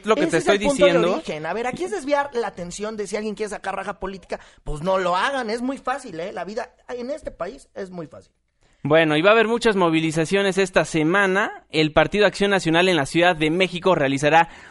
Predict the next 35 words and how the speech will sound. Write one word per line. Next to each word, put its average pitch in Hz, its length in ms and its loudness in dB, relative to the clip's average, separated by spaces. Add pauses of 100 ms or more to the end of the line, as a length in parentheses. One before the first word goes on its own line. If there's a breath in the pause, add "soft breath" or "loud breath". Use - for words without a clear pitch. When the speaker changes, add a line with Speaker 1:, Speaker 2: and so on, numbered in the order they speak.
(220 loud breath)
Speaker 1:
un 220 320 4
volanteo 160 920 4
en 131 140 0
el 135 140 0
Paseo 139 360 2
de 165 80 4
la 143 140 4
Reforma 156 540 2
para 170 260 6
manifestarse 143 720 0
en 143 160 2
contra 170 360 0
del 131 120 0
aumento 147 360 2
en 139 80 0
el 123 140 -2
precio 151 260 0
de 139 60 2
las 123 160 0
gasolinas 147 520 0
que 135 100 -4
entró 135 200 0
en 156 80 2
vigor 143 320 2 (320 loud breath)
desde 151 320 2
el 156 140 0
primero 151 580 4
de 131 160 2
enero 160 540 4
pasado. 190 560 4
Tenemos 220 340 2
en 196 80 2
la 180 80 2
línea 202 300 0
telefónica 185 760 2